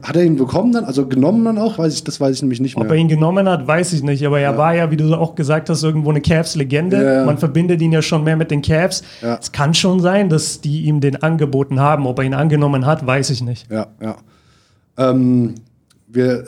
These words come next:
Speaker 1: steigen so langsam ein in den nächsten Themenblock. Äh, wenn wir so über die N B A sprechen, merkt man schon, ihr macht das, ihr macht das beruflich, wahrscheinlich sogar hauptberuflich. Wenn, äh, wenn ich falsch liege, dann berichtigt mich, ob ihr noch irgendwo, keine Ahnung, äh,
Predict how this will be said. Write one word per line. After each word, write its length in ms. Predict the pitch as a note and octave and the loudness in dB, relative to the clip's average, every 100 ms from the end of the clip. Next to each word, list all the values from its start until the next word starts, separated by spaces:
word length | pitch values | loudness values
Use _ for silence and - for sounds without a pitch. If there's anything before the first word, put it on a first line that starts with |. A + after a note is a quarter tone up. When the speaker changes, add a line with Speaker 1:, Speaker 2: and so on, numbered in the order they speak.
| - | -10
Speaker 1:
steigen 440 | - C3+ D#3 F#3 | -6 -2 2 2
so 100 | D3+ | 2
langsam 360 | C#3+ D#3 D3+ C#3 | 2 2 2 0
ein 180 | C3+ D3+ | 0 2
in 80 | |
den 120 | C#3 C3 | 2 2
nächsten 340 | C#3+ - C3+ | 0 -2 -6
Themenblock. 560 | B2+ B2+ A#2 B2+ F3 - | 0 0 2 0 -2 -4
Äh, 200 | B2 B2 | -6 -4
wenn 120 | B2+ | -2
wir 60 | B2+ | 0
so 80 | |
über 100 | C3 | 0
die 140 | B2+ B2+ | 2 2
N 80 | B2 | 2
B 100 | B2 | 2
A 100 | F3 | 0
sprechen, 400 | - D3+ D3 C3+ | 0 -2 0 0
merkt 200 | C3+ C#3 | 0 -2
man 100 | C3 | 0
schon, 160 | C3+ | 2
ihr 80 | B2+ | 4
macht 220 | C3 - | 2 0
das, 340 | C3 - - - | -4 -4 -12 -4
ihr 80 | B2+ | 0
macht 120 | C3 | 0
das 120 | B2 | 0
beruflich, 440 | - A#2+ E3 G3 - | -2 0 0 0 -2
wahrscheinlich 300 | B2 B2+ B2+ | -2 0 0
sogar 200 | B2 A2+ | -2 -2
hauptberuflich. 600 | C#3+ - D#3+ F#3 F#3 F#3+ | -2 -2 0 0 0 0
Wenn, 200 | C#3+ C#3 | 2 2
äh, 220 | C#3 B2+ B2 | 0 0 -4
wenn 220 | A#2 B2 | -2 -2
ich 140 | B2 | -2
falsch 240 | - C3+ - | -2 -4 -2
liege, 160 | C3 | 0
dann 320 | C3 A#2+ A#2 A2+ | 2 2 0 -2
berichtigt 400 | B2 E3 C3+ B2 | -4 -2 -2 0
mich, 180 | C#3+ | 0
ob 80 | B2+ | 0
ihr 80 | B2 | 0
noch 140 | A#2+ | 0
irgendwo, 440 | A#2+ B2 A#2+ A#2+ A#2+ - _ _ _ | 0 0 2 2 0 -8 _ _ _
keine 180 | - B2 | -2 0
Ahnung, 400 | C3+ E3 F3 C#3+ | 2 2 0 -2
äh, 320 | C3 C3+ C3 | -2 0 -2